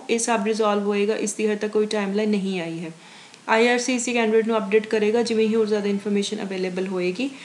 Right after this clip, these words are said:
ਆਈ ਆਰ ਸੀ ਸੀ ਨੇ ਕਿਹਾ ਹੈ ਕਿ ਉਹ aware ਹੈ ਕਿ ਕੁਛ clients ਜਿਹੜੇ ਹੈਗੇ ਨੇ, ਉਹਨਾਂ ਨੂੰ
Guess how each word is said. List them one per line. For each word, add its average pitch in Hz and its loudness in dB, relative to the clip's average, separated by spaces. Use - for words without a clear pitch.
ਆਈ 226 4
ਆਰ 247 0
ਸੀ 254 -2
ਸੀ 262 0
ਨੇ 269 0
ਕਿਹਾ 254 2
ਹੈ 247 0
ਕਿ 247 0
ਉਹ 226 4
aware 247 4
ਹੈ 254 2
ਕਿ 247 -2
ਕੁਛ 262 -4
clients 226 0
ਜਿਹੜੇ 240 2
ਹੈਗੇ 220 2
ਨੇ, 226 2
ਉਹਨਾਂ 220 -2
ਨੂੰ 226 0